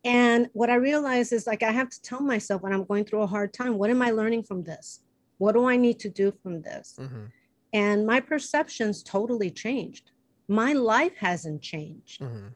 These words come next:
Speaker 1: My perceptions have. So I don't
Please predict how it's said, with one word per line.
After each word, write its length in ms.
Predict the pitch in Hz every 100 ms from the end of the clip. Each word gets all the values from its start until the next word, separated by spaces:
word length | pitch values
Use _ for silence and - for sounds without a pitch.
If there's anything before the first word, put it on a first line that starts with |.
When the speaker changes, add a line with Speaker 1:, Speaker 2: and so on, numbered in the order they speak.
| _ 185
Speaker 1:
My 180 | 202 190
perceptions 880 | - 190 - 233 247 - 180 160 -
have. 280 | 170 - - _ _ _ _ _ _ _
So 460 | - - 214 214 -
I 180 | 208 233
don't 400 | 254 262 247